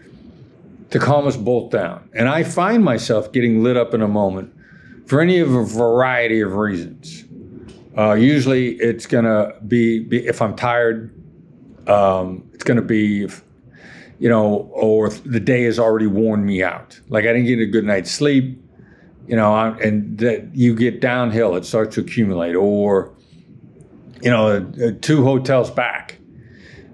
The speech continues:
I mean, I got crossways, uh, with, uh, um, uh, the guy at the front counter, because I walk in and I'm tired and I'm, it, it's been a long day and I'm jet lagged.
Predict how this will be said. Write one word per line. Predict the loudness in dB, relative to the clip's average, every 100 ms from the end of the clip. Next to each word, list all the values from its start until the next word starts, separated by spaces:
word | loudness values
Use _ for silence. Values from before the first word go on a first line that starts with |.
| -6
I | 0
mean, | 2 2
I | 0
got | 0 -2 -2 -18 -20 -14
crossways, | -2 2 4 2 0 0 0 -4 -10 -20 -20 -20 -10
uh, | -2 0 0 -2 -8 -12
with, | 0 0 2 0
uh, | 2 2 -2 -6 -8
um, | -2 0 0 -6 -10 -16 -20 -20
uh, | -18 -16 -16 -6
the | -2
guy | 0 0
at |
the | -2
front | -2 -2
counter, | -2 -2 -2
because | -2 -2 -2
I |
walk | 0 2 0 0
in | -2 -2 -6 -14 _ -20 -20 -20 -20 -20 -20 -20 -16 -2
and | 0 0
I'm | -2
tired | -4 -2 0 0 -2 -4 -4
and | 0
I'm, | 0 0 -4
it, | -2 -2 -2 -8
it's | -6 -6
been | -2 0
a |
long | 2 2 0
day | 0 0
and | 0
I'm | -2
jet | -2 -2 0
lagged. | 2 2 -2 -8